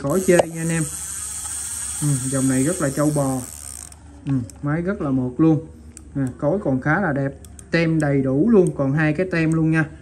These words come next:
hàng Japan. Đó, con này em để cho anh em giá bốn trăm rưỡi, mã số hai mươi tư. Tiếp theo mã số hai mươi lăm. Hai mươi lăm em có con máy Korea.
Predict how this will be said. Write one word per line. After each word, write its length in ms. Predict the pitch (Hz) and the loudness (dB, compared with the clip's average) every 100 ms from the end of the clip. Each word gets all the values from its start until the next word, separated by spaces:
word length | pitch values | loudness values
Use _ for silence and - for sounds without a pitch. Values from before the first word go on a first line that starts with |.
| - - | -18 -6
hàng 140 | 135 | -2
Japan. 400 | 135 151 160 156 147 - - - - - | 2 2 2 2 0 -10 -20 -20 -20 -6
Đó, 180 | 147 170 - | -2 -2 -2
con 200 | 151 147 | 0 0
này 160 | 135 135 | 2 2
em 180 | 143 | 0
để 160 | 135 131 | 0 -2
cho 100 | 160 | 0
anh 80 | 156 | 2
em 120 | 147 | 2
giá 160 | 147 165 | 2 2
bốn 240 | 170 220 | 4 4
trăm 180 | 185 143 | 2 0
rưỡi, 300 | 131 143 233 | 0 0 -2
mã 160 | 156 | -2
số 160 | 135 185 | -2 -2
hai 140 | 170 | 0
mươi 60 | 151 | 0
tư. 220 | 170 165 151 - - - - - - | 4 4 4 -2 -18 -20 -20 -20 -12
Tiếp 140 | - 196 | -6 -4
theo 240 | 185 170 151 | -2 -2 -2
mã 140 | 143 | -4
số 180 | 139 202 | -2 -4
hai 260 | 170 170 | -2 0
mươi 200 | 165 165 | 0 2
lăm. 200 | 160 175 170 143 - - - - | 2 0 0 -4 -6 -20 -20 -14
Hai 120 | - 165 | -6 -2
mươi 60 | |
lăm 180 | 165 165 | 0 0
em 160 | 165 160 | 0 2
có 180 | 185 190 | 0 2
con 140 | 170 | 0
máy 140 | 160 185 | 2 0
Korea. 680 | 180 170 165 165 170 165 156 | 2 4 6 6 4 4 2